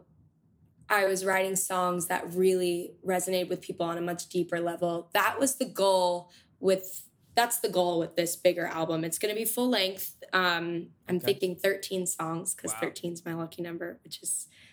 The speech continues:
Speaker 1: a lot.
Speaker 2: Yeah,
Speaker 1: Um,
Speaker 2: that's a lot of
Speaker 1: but
Speaker 2: songs.
Speaker 1: it's a lot of songs, I
Speaker 2: <laughs>
Speaker 1: know. Um, and I've been trying to write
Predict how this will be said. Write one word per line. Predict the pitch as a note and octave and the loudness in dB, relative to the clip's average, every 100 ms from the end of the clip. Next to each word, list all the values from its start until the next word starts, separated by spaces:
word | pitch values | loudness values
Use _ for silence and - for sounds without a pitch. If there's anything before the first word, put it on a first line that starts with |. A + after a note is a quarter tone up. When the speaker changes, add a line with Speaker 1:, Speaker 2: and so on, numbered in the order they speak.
| _ | _
Speaker 1:
a | G#3+ | 4
lot. | A3 F#3+ F#3+ - - - - - | 6 6 2 0 -14 -20 -8 0
Speaker 2:
Yeah, | A3 G#3+ C3 | 2 4 2
Speaker 1:
Um, | |
Speaker 2:
that's | B2+ - | -2 -4
a | |
lot | D3+ | 0
of | - | 4
Speaker 1:
but | A3+ | 4
Speaker 2:
songs. | B2+ C3+ - - - _ | 2 -2 -8 -16 -20 _
Speaker 1:
it's | C#4+ C#4 | 6 10
a | D4 | 10
lot | C#4+ D4 | 10 8
of | |
songs, | B3 D#4+ A#3+ A3 - | 8 8 8 6 4
I | A#3 | 6
Speaker 2:
<laughs> | B3 | 6
Speaker 1:
know. | A#3 G#3+ - - - - - | 6 2 -2 -6 -10 -16 4
Um, | C4 B3 A#3+ | 6 6 4
and | A3+ | 2
I've | A3+ A3 | 2 2
been | A#3+ | 0
trying | A#3 A3+ A3+ B3+ | 2 4 4 4
to | A#3+ | 2
write | G3+ G3 F#3+ - | 2 2 2 -2